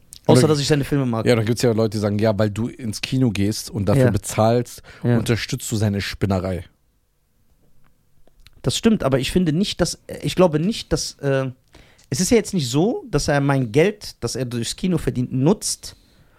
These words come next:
Speaker 1: um, äh, was weiß ich, Frauen brutal zu ermorden in der Stadt. Dafür nutzt er es nicht. Er nutzt es für Sachen, die du vielleicht als Spinnerei siehst. Was weiß ich, dass der so bei Scientology ist und so. Aber das ist ja auch wieder,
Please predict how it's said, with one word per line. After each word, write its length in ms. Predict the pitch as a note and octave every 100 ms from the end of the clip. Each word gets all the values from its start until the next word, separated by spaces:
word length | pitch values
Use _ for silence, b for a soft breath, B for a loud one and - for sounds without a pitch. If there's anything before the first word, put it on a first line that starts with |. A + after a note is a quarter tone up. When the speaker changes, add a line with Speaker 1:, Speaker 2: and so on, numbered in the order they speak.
| b b _
Speaker 1:
um, 440 | C#3+ D#3+ E3 D#3 -
äh, 380 | - C#3 C#3 B2+ - _ -
was 260 | C3 C#3
weiß 200 | C3 B2
ich, 320 | E3+ D#3 - _ _ -
Frauen 400 | - - E3 D3+
brutal 380 | A2+ A#2 B2+ A2
zu 100 | -
ermorden 380 | G#2 A2 G#2 F#2+
in 80 | G#2
der 80 | G2
Stadt. 220 | - F2+ - -
Dafür 220 | - - B2
nutzt 240 | D#3 -
er 40 |
es 140 | G2+ -
nicht. 220 | F#2+ -
Er 60 | B2+
nutzt 280 | F3+ -
es 80 | G3
für 140 | - B2
Sachen, 380 | D3 - G3+ D#3
die 120 | C#3
du 260 | E3 G3 B B B B
vielleicht 580 | - D3 D#3 D#3 - -
als 180 | C3+ -
Spinnerei 500 | - D3+ C#3+ A#2 B2
siehst. 360 | G#2+ G#2 - C#3+
Was 160 | D3
weiß 160 | D3 -
ich, 140 | -
dass 140 | C#3 -
der 100 | B2
so 100 | A#2+
bei 140 | A#2
Scientology 600 | - A#2+ A2 D#3 C3+ B2
ist 180 | F#2+ -
und 80 | G#2+
so. 160 | A2 A2 B B B
Aber 200 | E3+ F3
das 240 | D3+ F#3+ -
ist 120 | -
ja 160 | F3+ -
auch 260 | C4 C4
wieder, 440 | D3+ E3+ F3 F3+